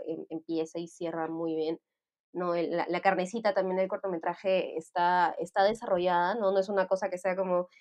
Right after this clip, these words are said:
"Ey, empiezo bien y luego me fui al piso", y te dormiste durante diez minutos y luego resurgiste y dijiste, "Ey, terminó los créditos", ¿no? Sino es una cosa que se mantiene, ¿no? Y va subiendo y luego dices como, "Ah, qué bien, qué bien que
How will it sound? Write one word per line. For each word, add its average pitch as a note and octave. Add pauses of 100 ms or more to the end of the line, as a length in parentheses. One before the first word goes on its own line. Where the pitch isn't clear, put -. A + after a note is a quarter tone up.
(140)
"Ey, C#4
empiezo C#4
bien C#4+
y A3+
luego B3
me A3+
fui A#3
al A3+
piso", A#3+
y F#3 (140)
te F#3+
dormiste G#3
durante F3+
diez F#3+
minutos A3
y A3
luego G3
resurgiste F#3+
y E3+
dijiste, F3+
"Ey, D#4+
terminó C#4
los B3
créditos", B3+ (420)
¿no? G#3+
Sino A#3
es B3+
una C#4+
cosa D4
que D#4
se D4
mantiene, G#3+ (180)
¿no? G#3
Y G3
va G3
subiendo B3
y A#3+
luego G#3
dices G#3
como, A3
"Ah, - (100)
qué G4+
bien, F#4+ (100)
qué G#4+
bien B4+
que A#4